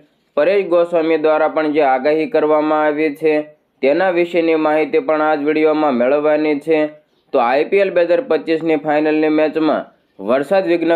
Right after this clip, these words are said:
બનશે કે કેમ, તે અંગે હવામાન વિભાગ ઉપરાંત હવામાન નિષ્ણાત અંબાલાલ પટેલે પણ અપડેટ આપી છે.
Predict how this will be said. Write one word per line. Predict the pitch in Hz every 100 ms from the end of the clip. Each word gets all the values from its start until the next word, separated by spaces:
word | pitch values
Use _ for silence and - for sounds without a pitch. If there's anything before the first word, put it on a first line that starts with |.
| 156
બનશે | 160 160 165
કે | 160 151 117
કેમ, | 147 156 151 - _ _ -
તે | 175 196
અંગે | 175 170 165
હવામાન | 120 139 160 156 156
વિભાગ | 147 156 147 156
ઉપરાંત | 165 160 104 85 _ _ -
હવામાન | 117 147 185 196 180
નિષ્ણાત | 175 175 170 151
અંબાલાલ | 156 156 160 147
પટેલે | 151 139 156 151
પણ | 151 131
અપડેટ | 127 147 147 156
આપી | 135 160 139
છે. | 156